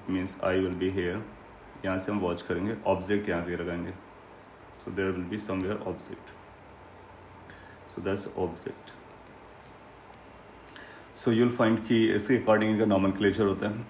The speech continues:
इनके बीच का distance क्या होगा वो आपको बताया जाएगा। वो आप जब एक बार, अ, जब compound microscope purchase करेंगे, बनाएंगे, उस समय इनको fix कर देंगे। So L will be fixed, that means दोनों की location fix हो जाएगी।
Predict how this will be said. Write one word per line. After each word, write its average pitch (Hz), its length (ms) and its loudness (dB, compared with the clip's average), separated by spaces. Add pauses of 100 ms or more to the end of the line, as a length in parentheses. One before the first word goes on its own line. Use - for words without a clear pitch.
इनके 104 180 4
बीच 104 180 2
का 113 120 2
distance 107 460 0
क्या 107 100 2
होगा 104 160 4
वो 101 280 2
आपको 101 200 0
बताया 95 360 0
जाएगा। 95 260 0
वो 101 280 2
आप 95 500 -2
जब 98 160 0
एक 98 160 0
बार, 98 140 2
अ, 95 460 -2
जब 95 340 -2
compound 98 520 4
microscope 98 480 2
purchase - 340 0
करेंगे, 95 300 0
बनाएंगे, 95 480 2 (460)
उस 110 140 2
समय 107 280 6
इनको 104 300 4
fix 113 280 0
कर 95 160 2
देंगे। 90 260 -2
So - 180 -8 (300)
L 107 360 4
will 98 180 4
be 107 200 2
fixed, - 360 -4
that 98 160 0
means 107 140 2
दोनों 101 260 2
की 110 80 2
location 98 380 2
fix 90 240 -6
हो 87 40 -4
जाएगी। 90 240 -6